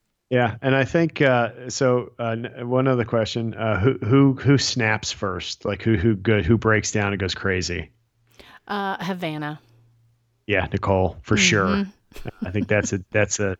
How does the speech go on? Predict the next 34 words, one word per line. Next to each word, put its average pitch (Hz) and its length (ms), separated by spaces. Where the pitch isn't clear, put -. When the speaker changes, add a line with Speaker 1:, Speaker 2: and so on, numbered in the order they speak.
Speaker 1:
that's 113 260
Speaker 2:
Mm-hmm. 87 220
Speaker 1:
a - 20
must. 98 560
Um, 110 360
who's 147 280
your 139 100
sleeper? 143 560
Speaker 2:
Ooh, 208 640
that's 185 200
a 202 60
good 202 300
one. 160 520
I 202 80
Speaker 1:
And - 60
let 131 80
Speaker 2:
would - 20
Speaker 1:
me 147 60
just 226 140
Speaker 2:
love 220 100
Speaker 1:
clarify 127 380
that 120 140
that's 131 280
not 143 180
someone 123 220
he 107 80
sleeps 117 320
with 202 100
Speaker 2:
Right, 160 120
Speaker 1:
in - 60
Speaker 2:
right, 175 120
Speaker 1:
the 180 40
Speaker 2:
right, 170 140
right, - 0